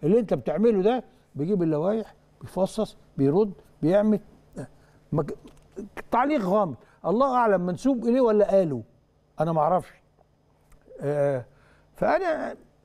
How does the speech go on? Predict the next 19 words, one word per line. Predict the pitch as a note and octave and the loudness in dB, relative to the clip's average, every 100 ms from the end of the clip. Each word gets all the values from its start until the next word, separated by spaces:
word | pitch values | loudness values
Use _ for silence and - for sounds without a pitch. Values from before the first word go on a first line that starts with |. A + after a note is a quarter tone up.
| - | 0
انا | A#3+ | 2
بس | D4+ D4+ | 2 0
كل | - F4 A4 | 0 2 4
اللي | C4 | 4
عايزه | A#3 C#4 C4+ A3+ G#3 | 2 -2 -4 -6 -6
ما | F#3+ | -2
ناخدش | G3 - C#4+ - - | -2 -2 -4 -4 -2
الموضوع | F#3+ E3+ E3 D#3+ D#3+ A#3 B3+ - - - - | 0 0 0 0 0 0 -2 -6 -20 -20 -2
في | E3+ | -2
سكك | - B3+ A3 - | 0 0 0 0
ملهاش | D#3+ E3+ F#3+ C3+ | 2 2 0 -2
لازمه، | A#2 G2 - _ _ _ _ - | -6 -6 -16 _ _ _ _ -2
خليها | F3+ A3+ B3+ G3 F#3 | 2 4 4 4 4
هنا | A#3 E3 | 4 0
في | E3+ | 0
مصر | G3 - C#3+ | -2 -2 -10
مع | C3 C#3 | -8 -4
بعضينا، | C#3 C#3 A3 A#3+ A#3 - _ _ _ - | -4 -4 -4 -4 -4 -8 _ _ _ -2
ها، | D3 B3 | 0 2